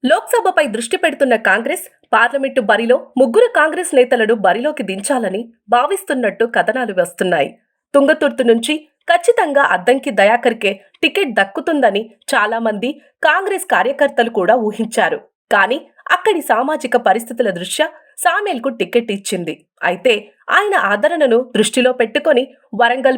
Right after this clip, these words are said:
పార్లమెంటు బరిలో దింపాలని కాంగ్రెస్ భావిస్తున్నట్టు తెలుస్తున్నది. దీనికంటే ముందు ఆయన ప్రజల నాలుకలపై నానడానికి క్యాబినెట్లోకి అద్దంకి దయాకర్ను తీసుకునే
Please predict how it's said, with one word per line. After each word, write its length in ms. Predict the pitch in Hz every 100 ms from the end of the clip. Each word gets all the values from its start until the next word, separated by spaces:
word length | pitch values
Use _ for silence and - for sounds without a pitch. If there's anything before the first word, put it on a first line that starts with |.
| 240
పార్లమెంటు 480 | 226 240 262 254 220
బరిలో 340 | 190 226 262
దింపాలని 580 | 202 208 208 277 226 180 - _ -
కాంగ్రెస్ 360 | 302 339 339 185 180
భావిస్తున్నట్టు 680 | 220 277 - 240 185 - 247
తెలుస్తున్నది. 600 | 190 202 - 190 170 - - _ -
దీనికంటే 560 | 208 247 311 330 311 330
ముందు 220 | 302 247 349 - _ -
ఆయన 220 | 339 349 339
ప్రజల 260 | 220 233 359
నాలుకలపై 600 | 269 185 277 311 294 233 226
నానడానికి 580 | 165 196 233 240 233 302 349 _ _ -
క్యాబినెట్లోకి 760 | 240 262 285 277 262 240 226 233 - -
అద్దంకి 420 | 262 254 392 370 226
దయాకర్ను 440 | 208 240 254 277 262 214
తీసుకునే 400 | 226 - 247